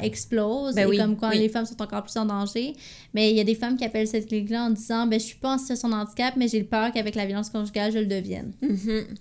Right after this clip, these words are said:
Speaker 1: Donc, il y a ça aussi à considérer. Quand on dit que le, le handicap peut être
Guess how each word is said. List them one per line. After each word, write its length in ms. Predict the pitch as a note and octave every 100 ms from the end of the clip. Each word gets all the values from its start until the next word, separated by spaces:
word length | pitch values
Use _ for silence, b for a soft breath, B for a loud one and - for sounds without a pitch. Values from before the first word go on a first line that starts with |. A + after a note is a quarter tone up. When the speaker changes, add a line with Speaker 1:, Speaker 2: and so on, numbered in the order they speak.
| - A3
Speaker 1:
Donc, 100 | G3+
il 60 | A3
y 20 |
a 40 |
ça 180 | G#3 B3+
aussi 220 | A#3+ A#3
à 60 | A#3
considérer. 580 | A3 G3+ G#3 G3+ G3+ A#3
Quand 140 | A3+
on 40 | G#3+
dit 180 | A3
que 60 | A3
le, 160 | G#3 F#3+ - B B B B
le 80 | A3
handicap 420 | A3 G#3+ B3 B3
peut 80 | A3+
être 220 | A3